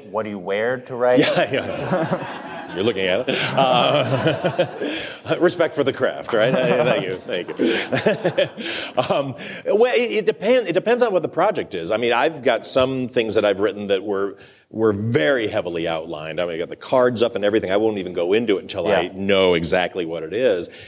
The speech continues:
Speaker 2: And then other movies like Spy, I, you know, again, this is where it's great with a genre. You go like, "Okay, if you set up a thing, then you know,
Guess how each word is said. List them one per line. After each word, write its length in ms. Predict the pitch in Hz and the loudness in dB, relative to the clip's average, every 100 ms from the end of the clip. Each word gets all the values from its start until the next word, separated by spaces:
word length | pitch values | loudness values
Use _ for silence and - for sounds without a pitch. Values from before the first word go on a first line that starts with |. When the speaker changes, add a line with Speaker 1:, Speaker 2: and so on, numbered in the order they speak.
| - | -14
Speaker 2:
And 100 | 110 | -2
then 140 | 123 117 | -2 0
other 220 | 131 208 | 0 2
movies 300 | 151 107 95 | 2 2 0
like 200 | 95 95 | -2 -2
Spy, 640 | - - 190 127 101 104 - - - - _ | -2 2 4 4 2 -2 -6 -20 -20 -20 _
I, 360 | 104 113 113 107 - - | 0 0 0 -6 -12 -4
you 100 | 180 | -2
know, 180 | - - - | -2 -6 -4
again, 380 | 139 123 175 127 | -2 0 0 2
this 140 | 151 | 2
is 60 | 165 | 2
where 160 | 135 117 | 2 2
it's 100 | 98 | 4
great 180 | 120 113 | 2 2
with 160 | 90 | 0
a 80 | 87 | -2
genre. 420 | 95 117 123 95 | 2 2 2 0
You 80 | 90 | -2
go 120 | 90 | 0
like, 160 | 87 101 | 0 0
"Okay, 340 | 117 151 90 | 0 0 0
if 120 | 92 85 | -4 -6
you 80 | |
set 260 | - 143 139 | -2 0 2
up 100 | 156 | 0
a 40 | |
thing, 520 | 127 - 151 90 85 92 | -2 2 2 2 0 -4
then 140 | 95 | -4
you 120 | 98 | -4
know, 120 | 98 | -4